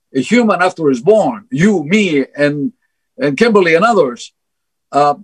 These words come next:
they don't mutate. I mean, mentally, <laughs> you may have mutations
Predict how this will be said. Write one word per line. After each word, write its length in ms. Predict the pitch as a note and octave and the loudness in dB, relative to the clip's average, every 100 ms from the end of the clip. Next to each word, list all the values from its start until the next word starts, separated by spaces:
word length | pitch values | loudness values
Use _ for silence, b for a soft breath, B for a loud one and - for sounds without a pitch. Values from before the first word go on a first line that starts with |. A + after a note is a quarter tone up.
| _ _ | _ _
they 140 | C3+ | 0
don't 220 | F#3+ A3+ G#3+ | 0 2 2
mutate. 400 | B3 B3 - - _ _ _ _ _ _ _ _ _ _ _ _ _ _ _ _ - | 2 2 -2 -6 _ _ _ _ _ _ _ _ _ _ _ _ _ _ _ _ -12
I 80 | D3 | -6
mean, 300 | F#3 E3 C3 | -6 -6 -8
mentally, 500 | - F#3 B3 A3 F#3 | -2 0 2 2 2
<laughs> 40 | F3+ | 2
you 100 | F#3+ | 0
may 140 | F3+ | 0
have 240 | - E3 F3+ | 0 0 0
mutations 760 | F3+ - A#3+ C#3 - A3 | 0 2 0 -2 -8 -10